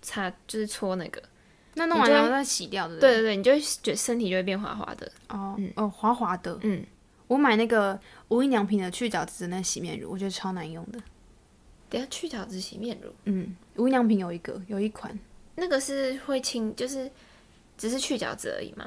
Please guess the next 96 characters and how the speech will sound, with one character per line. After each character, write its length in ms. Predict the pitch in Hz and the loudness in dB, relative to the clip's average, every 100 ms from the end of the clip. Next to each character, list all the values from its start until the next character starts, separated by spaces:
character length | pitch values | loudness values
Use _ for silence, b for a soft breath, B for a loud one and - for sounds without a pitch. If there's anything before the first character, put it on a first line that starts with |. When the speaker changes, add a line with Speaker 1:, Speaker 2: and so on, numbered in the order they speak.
| 233 | -4
Speaker 1:
还 100 | 208 | -2
是 180 | 226 208 | 0 -2
有 140 | - | -2
清 340 | - - 190 208 | -4 -2 -2 -2
洗？ 120 | - | 0
Speaker 2:
它 80 | 294 | 4
也 80 | 240 | 6
有 100 | 202 | 4
清 260 | - 190 | 0 -4
洗， 260 | 180 - - - | -6 -8 -10 -4
应 100 | 247 | -2
该 160 | 240 220 | 0 2
啦。 220 | 208 220 | 0 0
Speaker 1:
哦， 40 | |
所 140 | 208 240 | -2 -4
以 60 | - | -4
一 80 | - | -6
起 200 | 240 196 | -4 -4
用， 160 | 202 - - - - | -4 -6 -10 -12 2
Speaker 2:
对。 120 | 254 | 4
Speaker 1:
加 80 | 220 | 4
在 140 | 214 | 2
一 40 | |
起 140 | 214 - | 0 -6
的。 120 | - - - | -12 -16 0
Speaker 2:
嗯。 260 | 220 202 185 | 4 4 2
Speaker 1:
所 140 | - 320 | -2 0
以 40 | |
你 60 | 262 | 2
洗 160 | 339 | 6
面 160 | 427 320 | 6 6
就 100 | 294 | 6
用 140 | 220 233 | 4 4
那 140 | 190 | 0
个？ 60 | 156 | 0
Speaker 2:
可 0 | |
是 60 | |
我 20 | |
就 0 | |
觉 0 | |
得 0 | |
不 60 | 208 | -6
好 40 | |
用。 80 | 214 - _ | -8 -20 _
没 120 | - 208 | -2 0
有， 80 | 202 | 2
我 40 | |
都 100 | 208 | 2
会 80 | 226 | 2
再 100 | 233 | 2
用 120 | 226 | 0
专 180 | 214 190 | 0 -4
科 200 | 180 180 | -4 -6
再 100 | 185 | -6
洗 160 | - | -8
一 60 | - | -10
次。 240 | - - - | -14 -12 -4
Speaker 1:
哦。 340 | 196 - - | -4 -4 0
Speaker 2:
啊， 100 | 220 | 4
可 120 | 254 254 | 6 6
能 140 | 254 | 6
是， 100 | 285 - | 4 -2
可 160 | - 240 | 0 2
是 80 | 302 | 4
那 140 | 349 | 4
可 140 | 277 | 2
能 80 | 196 | 0
它 80 | 214 | 0
本 120 | 196 | 0
来 60 | 180 | -2
就 40 | |
这 60 | 202 | 0
样， 40 | |
因 60 | 240 | 2
为 40 | |
它 80 | 302 | 2
弄 120 | 311 277 | 2 2
完 80 | |
也 100 | 185 | 2
会 80 | 202 | 2
滑 160 | - - | 0 -4
滑 120 | 196 - | -6 -8
的， 60 | - | -8
可 80 | 247 | -6
是 60 | |
我 60 | 262 | -4
就 80 | 226 | -4
不 60 | |
喜 200 | 226 - | -6 -6
欢。 180 | - - 226 | -6 -4 -2
Speaker 1:
哦。 440 | 208 208 226 208 | -2 -4 -4 -2
Speaker 2:
我 80 | 208 | 0
就 120 | 220 | 2
会 100 | 254 262 | 0 0
再 240 | 262 226 | 2 2
用 360 | 214 214 185 | 2 0 -2